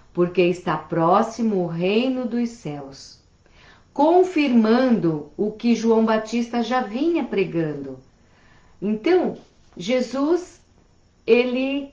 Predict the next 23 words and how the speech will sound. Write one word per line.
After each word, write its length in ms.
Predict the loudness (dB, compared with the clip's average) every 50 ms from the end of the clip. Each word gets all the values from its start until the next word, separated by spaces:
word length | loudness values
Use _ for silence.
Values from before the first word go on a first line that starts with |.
| _
com-, 520 | 2 4 4 6 4 4 2 -2 -8 -14 -16 -20 -20 _ _ _ _ _ _ -20 -20 -20 -14 -12 -12 -12 -12 -14 _ -12 -8
João 280 | -8 -2 0 2 2 4
Batista 420 | 4 2 2 2 0 -2 0 0
veio 220 | 2 4 4 4 4
primeiro, 720 | 2 -2 -2 2 4 4 4 4 4 2 0 -2 -4 -8 _ -20 _ -20 -20 _ _ -20 _ _ _ _ _ _ _ _ _ _ _ _
abrindo 680 | 0 0 0 2 2 2 2 4 4 4 2 2 0
o 20 | -2
caminho 520 | -2 0 0 0 2 2 0 0 0 -2
pra 180 | -2 -2 -2 -2
Jesus. 680 | -2 -4 -6 -6 -6 -8 -8 -8 -10 -12 -14 -20 -20 _ _ _ -20 _ -16
E 80 | -14 -10
Jesus 460 | -2 0 0 0 0 -2 -4 -6 -8
continuou 1040 | -12 -10 -6 -4 -4 -4 -4 -4 -6 -4 -2 0 2 4 4 4 4 2 0 -6 -14 -20 -20 -20 -20 -20 -20 -20 -20 -20 -20 -20 -20 -20 -20 -20 -20 -20 -20 -20 -20 -20 -20 -20 -20 -20 -20 -20 -20 -20 -20 -20 -20 _ -20 -20 _
falando 560 | -2 0 2 4 4 4 4 4 2 2 0
de 360 | -2 -4 -6 -6 -6 -8 -12 -4 0
arrependimento, 1700 | 4 4 6 4 4 2 -2 -2 0 0 0 0 -2 -6 -4 -2 0 2 2 0 0 0 -2 -2 0 0 -2 -2 -4 -4 -8 -10 -16 -18 -18 -18 -20 -20 -20 _ _ _ -20 -20 -12 -6
pra 200 | -4 -2 -2 -2
que 240 | -4 -2 0 2
houvesse 640 | 2 2 0 -2 -2 -4 -2 -2 -2 -4 -6 -6 -6
uma 180 | -4 -4 -2 -2
mudança 800 | -2 -2 -2 -4 -4 -2 0 2 2 2 2 0 -4 -4 -6 -8
de 100 | -8 -8
comportamento. 880 | -10 -10 -10 -8 -8 -8 -10 -8 -10 -10 -10 -10 -10 -12 -12 -14 -18